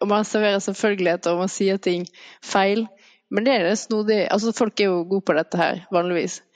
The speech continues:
Eh, og jeg vet heller ikke, jeg må beklage hvis lyden er dårlig, det er som sagt en sånn der, eh,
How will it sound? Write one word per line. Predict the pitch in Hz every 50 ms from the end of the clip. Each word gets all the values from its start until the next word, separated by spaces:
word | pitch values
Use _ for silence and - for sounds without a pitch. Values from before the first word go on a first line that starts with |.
| _ - - - _ _ _ _ -
Eh, | - 180 175 175
og | -
jeg | 202 214
vet | 214 214 208 -
heller | 220 202 185 175
ikke, | 180 165 -
jeg | 185
må | 196 202
beklage | 190 190 - - 208 190 185 175
hvis | 156 165 170 -
lyden | 196 196 185 175 165 156
er | 170
dårlig, | 165 160 170 170 156 151 123
det | 165 185
er | 175
som | 170 175 175
sagt | - 175 175 - -
en | 165 160
sånn | - - 170 170
der, | 170 165 160 151 135
eh, | 160